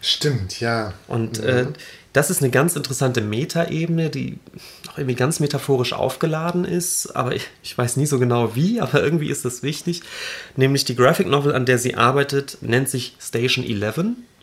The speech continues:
Speaker 2: also eben genauso wie der Roman an sich heißt. Im
Speaker 1: Mhm.
Speaker 2: Deutschen dann eben auch Das Licht der letzten Tage. Und diese Graphic Novel handelt, äh, davon, dass die Erde, ähm, von außerirdischen Invasion, Invasoren übernommen wird,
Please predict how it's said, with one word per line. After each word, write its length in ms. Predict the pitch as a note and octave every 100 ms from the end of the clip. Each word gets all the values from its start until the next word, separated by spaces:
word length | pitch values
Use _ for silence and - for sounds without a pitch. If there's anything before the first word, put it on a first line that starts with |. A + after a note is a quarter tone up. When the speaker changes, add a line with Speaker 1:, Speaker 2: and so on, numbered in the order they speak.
| -
Speaker 2:
also 200 | A#2+ A#2+
eben 260 | A#2+ A#2+ A#2
genauso 520 | A2 A2+ B2 A#2+ A2+
wie 60 | A#2+
der 100 | A2
Roman 340 | G2+ G#2+ G#2+
an 140 | G#2+
sich 240 | G#2 B2+ -
heißt. 300 | D#3 D3+ - - - -
Im 100 | A#2
Speaker 1:
Mhm. 40 |
Speaker 2:
Deutschen 340 | A2+ A#2 C#3+
dann 180 | B2+ B2
eben 220 | B2 A#2
auch 220 | - A2+ -
Das 160 | A#2+
Licht 220 | A#2+ A#2 -
der 60 |
letzten 360 | A2 G#2+ - A2
Tage. 480 | - G#2+ A#2+ D#3 G#3+ - _ - - - - - - -
Und 100 | B2+
diese 140 | C3
Graphic 340 | C#3+ D#3+ D#3+ -
Novel 400 | A#2 D3+ F#3 B2
handelt, 580 | B2 D#3+ F3 E3+ - -
äh, 200 | C3+ C3
davon, 400 | A#2 C3 - C#3
dass 160 | B2 -
die 200 | - -
Erde, 520 | G#2+ B2+ D3 F#3+ G3+ - _ _ _ -
ähm, 480 | B2+ B2+ B2+ B2+ C3
von 480 | - B2+ A#2+ A#2 -
außerirdischen 560 | A#2 - E3 C3+ -
Invasion, 720 | A#2 A2 - G#2 G#2+ C#3+ F3 -
Invasoren 760 | - C3 A#2 G#2+ A#2 D#3+ E3+
übernommen 580 | D#3 D#3 D#3 E3+ F3+ D#3
wird, 340 | F3 F#3 -